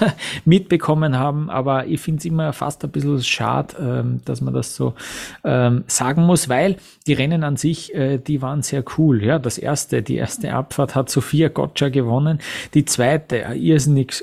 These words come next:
<laughs> eine irrsinnig schöne Geschichte. Ilka Stuhetz, äh, hat dieses zweite Rennen am Samstag gewonnen und am Sonntag, äh, Ranghild Mowinkel. Auch da haben wir herrliche, herzige Emotionen gesehen, wie die im Ziel war und dann gleich von der Teamkollegin, äh, umarmt wurde.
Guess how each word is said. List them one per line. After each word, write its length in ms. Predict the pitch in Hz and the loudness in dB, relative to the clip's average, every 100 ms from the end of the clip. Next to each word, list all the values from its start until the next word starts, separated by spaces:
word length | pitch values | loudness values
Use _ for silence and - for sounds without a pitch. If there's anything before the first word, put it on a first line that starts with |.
| 440 | -6
<laughs> 320 | - - - | -6 -6 -6
eine 140 | 165 - | -2 2
irrsinnig 420 | 156 156 156 135 | 4 6 4 2
schöne 280 | 143 147 139 | 2 4 2
Geschichte. 400 | - 131 - 123 | 2 0 0 -2
Ilka 420 | 160 151 - 143 | 0 0 0 -4
Stuhetz, 640 | - 147 135 139 - - - - - - | 0 0 2 -2 -6 -16 -16 -18 -16 -6
äh, 240 | 135 127 | 0 2
hat 240 | 117 135 - | 2 0 0
dieses 260 | 123 131 | 0 0
zweite 360 | - 117 127 135 | 0 -2 0 0
Rennen 220 | 123 123 | 0 0
am 140 | 123 120 | 0 -2
Samstag 480 | 127 147 - - - | -2 -2 -2 -2 0
gewonnen 460 | 131 131 131 123 - - - | 0 0 0 -2 -6 -14 -6
und 320 | - 165 180 - | 4 6 6 4
am 140 | 147 | -2
Sonntag, 480 | - 147 156 156 - | -2 -2 -2 -4 -4
äh, 160 | 143 | -4
Ranghild 500 | 143 127 147 135 143 | -2 0 2 2 2
Mowinkel. 520 | 143 151 147 127 - 117 | 0 0 0 -2 -4 -8
Auch 120 | 120 | -6
da 160 | 131 | 0
haben 160 | 120 123 | 2 2
wir 160 | 120 - | 2 -2
herrliche, 580 | - 127 135 156 147 156 | -2 2 4 4 2 0
herzige 600 | 147 127 - - 139 139 | -2 -2 -4 -4 -2 0
Emotionen 720 | - 135 139 131 - 135 143 127 | 0 0 0 -2 0 0 0 -2
gesehen, 320 | - 135 127 | -4 -2 0
wie 80 | 123 | -2
die 100 | 143 | -2
im 100 | 135 | -2
Ziel 280 | - 151 | 0 0
war 160 | 131 131 | 0 -2
und 160 | 123 139 | -2 -4
dann 100 | 127 | -4
gleich 220 | 131 123 | -4 -4
von 100 | 131 | -2
der 140 | 123 | -2
Teamkollegin, 760 | - 135 123 135 123 123 127 123 | 0 -2 0 0 2 0 -4 -4
äh, 460 | 131 123 123 120 | -2 0 0 -2
umarmt 540 | - 131 107 113 123 - | -2 -4 -2 -2 -2 2
wurde. 340 | 120 120 117 | 2 2 0